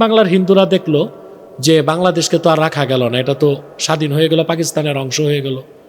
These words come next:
তখন থেকে তারা বাংলাদেশের বুদ্ধিজীবীদেরকে কেনা শুরু করলো।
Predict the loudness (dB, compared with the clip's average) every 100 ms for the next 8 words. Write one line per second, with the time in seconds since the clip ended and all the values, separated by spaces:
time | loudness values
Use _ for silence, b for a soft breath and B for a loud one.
0 | B B B B -8 -4 -4 -4 -4 0
1 | 2 0 -2 -8 -20 -20 -4 -2 0 0
2 | -2 -2 -2 -2 -2 -4 -2 -2 -2 -2
3 | 0 0 0 -2 -2 -4 -4 -8